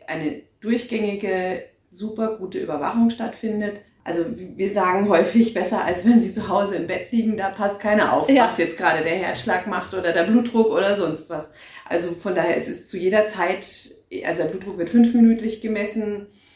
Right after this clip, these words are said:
Speaker 1: ja, die Sauerstoffsättigung kontinuierlich, die Atemkurve ist kontinuierlich zu sehen, es wird gemessen, wie viel C O zwei ausgeatmet wird. Also sehr viele Parameter, die dann letztendlich eine ganz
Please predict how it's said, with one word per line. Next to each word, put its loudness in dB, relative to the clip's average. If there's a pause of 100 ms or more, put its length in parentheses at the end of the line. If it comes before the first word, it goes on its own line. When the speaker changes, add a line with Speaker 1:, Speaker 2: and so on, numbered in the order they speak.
(240)
Speaker 1:
ja, 2
die 4
Sauerstoffsättigung 0
kontinuierlich, 2
die -8
Atemkurve -4
ist -6
kontinuierlich -2
zu -8
sehen, -2
es -8
wird -12
gemessen, -6
wie -6
viel -10
C -6
O -8
zwei -2
ausgeatmet -6
wird. -8 (340)
Also -4 (200)
sehr 2
viele 2
Parameter, 0
die -2
dann -4
letztendlich -6
eine -2
ganz -6